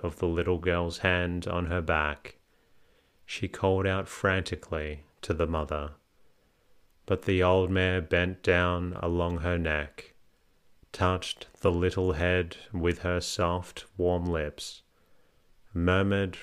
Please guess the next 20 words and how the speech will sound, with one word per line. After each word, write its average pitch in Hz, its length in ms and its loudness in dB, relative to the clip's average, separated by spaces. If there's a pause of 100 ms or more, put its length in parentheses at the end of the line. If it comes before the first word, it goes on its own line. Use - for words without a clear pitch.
reassuringly, 85 1160 2 (760)
and 85 260 0
then 87 440 2
looked 85 320 0
away 85 360 0
again. 76 520 0 (1000)
By 92 220 6
that 98 280 2
time, 90 640 0 (300)
the 90 180 2
filly 92 440 2
realized, 78 920 0 (680)
uncomfortable 87 1120 0 (100)
though 82 320 4
she 85 220 -2
was, 76 680 -2 (680)
that 78 180 -2
the 92 100 4
little 87 380 2
hand 78 600 -2